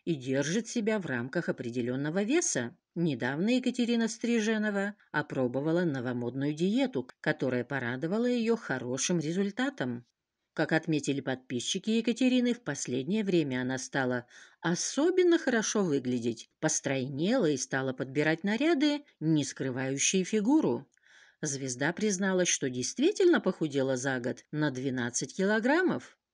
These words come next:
Такого результата помогла достичь кето-диета, при которой углеводы полностью исключаются из рациона. Поэтому тем, кто худеет таким образом, запрещены крупы, фрукты, выпечка, крахмалистые или сладкие овощи.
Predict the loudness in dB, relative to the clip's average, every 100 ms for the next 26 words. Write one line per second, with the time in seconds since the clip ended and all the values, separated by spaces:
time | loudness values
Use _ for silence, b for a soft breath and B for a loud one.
0 | _ -8 0 0 2 2 2 0 0 -2
1 | -2 -2 -4 -2 -4 -2 -2 0 2 2
2 | 0 -4 -4 2 2 2 0 2 2 2
3 | 2 -2 0 0 2 2 4 4 4 2
4 | 0 0 2 2 0 0 -2 -2 0 -2
5 | -2 -2 -2 -6 -4 -2 -2 -2 0 0
6 | 0 -2 0 0 2 0 -2 -6 _ _
7 | 0 0 0 -2 -2 2 2 2 -2 -4
8 | -2 -4 0 0 0 -4 0 2 4 4
9 | 2 2 0 0 -6 _ -4 -2 0 0
10 | 0 0 0 0 -2 0 2 4 2 -2
11 | 0 2 2 0 -4 0 2 2 0 -4
12 | 0 0 0 _ -2 -2 0 -2 0 2
13 | 0 -2 -2 0 0 -2 -2 -4 0 0
14 | 2 2 0 0 -4 -6